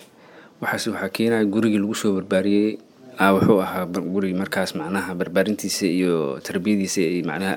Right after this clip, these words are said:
aad u liidato. Haddii lagu barbaarin lahaa qiimaha uu leeyahay deriska, qiimaha oo dadka waaweyn ay leeyihiin,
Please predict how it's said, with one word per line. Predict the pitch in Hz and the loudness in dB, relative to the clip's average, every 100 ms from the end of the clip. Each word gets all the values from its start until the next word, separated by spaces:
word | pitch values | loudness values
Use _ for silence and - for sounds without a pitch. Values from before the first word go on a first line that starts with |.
| 98 | -2
aad | 87 | 0
u | 95 | 0
liidato. | 87 85 85 - 110 - - - - - - - - | 0 -2 -2 -2 -6 -6 -20 -20 -20 -20 -20 -20 -6
Haddii | 110 104 143 | -4 6 6
lagu | 123 135 | 8 4
barbaarin | 123 107 104 107 113 | 2 0 -2 0 -2
lahaa | 104 101 113 - - | -4 -6 -8 -12 -6
qiimaha | 107 113 101 85 | -4 -4 -6 -4
uu | 101 | 0
leeyahay | 104 95 92 | 0 0 -2
deriska, | 92 101 - 117 | -6 -6 -6 -6
qiimaha | 104 101 107 101 98 | -2 0 0 0 0
oo | 92 | 2
dadka | 95 - 110 | 2 2 2
waaweyn | 98 98 107 110 - _ 98 | 2 2 2 0 -4 _ -2
ay | 95 | 2
leeyihiin, | 107 104 98 95 104 | 4 4 2 0 -2